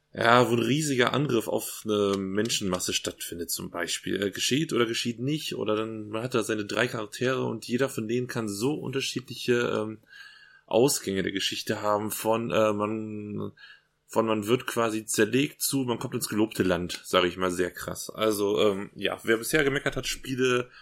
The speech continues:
Entscheidungen in Videospielen haben keine Auswirkungen, der muss sich Detroit angucken, denn da haben sie wirklich mal richtig, richtig Auswirkungen auf die gesamte Geschichte.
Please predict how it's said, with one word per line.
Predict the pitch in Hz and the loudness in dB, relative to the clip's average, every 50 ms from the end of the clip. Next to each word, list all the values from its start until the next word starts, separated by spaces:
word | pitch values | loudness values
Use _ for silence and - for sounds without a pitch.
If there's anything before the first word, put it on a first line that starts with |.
| - | -6
Entscheidungen | - 110 101 - 123 123 123 123 113 104 | -2 -2 4 6 6 6 6 6 4 2
in | |
Videospielen | 110 120 123 123 - - 120 110 | 2 2 2 2 4 4 2 2
haben | 117 113 | 2 0
keine | 107 - 107 101 95 | -4 -2 -2 0 4
Auswirkungen, | 104 139 147 147 - 127 131 127 - 117 117 110 101 - | 4 4 4 4 4 2 2 2 0 -4 -6 -4 0 2
der | 113 117 107 | 4 4 4
muss | 110 107 110 113 117 - | 4 2 0 2 2 2
sich | 120 107 | 2 2
Detroit | - - 95 - - 120 123 120 | 0 -2 -4 2 4 4 4 4
angucken, | 107 110 104 - 113 - 110 101 | 2 -2 -4 -6 -6 -4 -4 -4
denn | 90 95 90 90 | -4 -4 -6 -2
da | 92 - 104 104 104 - - - - - - _ | 0 0 0 0 0 -4 -10 -20 -20 -20 -20 _
haben | - - 92 92 98 101 | 0 2 2 2 2 0
sie | 92 92 90 | 0 0 0
wirklich | 104 101 107 98 - | 0 -2 -2 -2 -2
mal | - 92 | -2 0
richtig, | 92 95 104 - - 101 98 - | 0 0 0 0 -2 -4 -2 0
richtig | 98 95 - - 95 90 - | 0 0 0 0 -4 -2 -2
Auswirkungen | - 85 90 - - 95 92 - 95 | -2 -2 -2 -2 -2 -4 -4 -4 -4
auf | 92 - | -6 -6
die | - 92 92 | -4 -4 -2
gesamte | 92 90 101 104 98 - 95 | -2 -2 -2 -4 -4 -4 -4
Geschichte. | 92 - - 101 101 - - - - | -4 -2 -2 -2 -4 -6 -10 -16 -18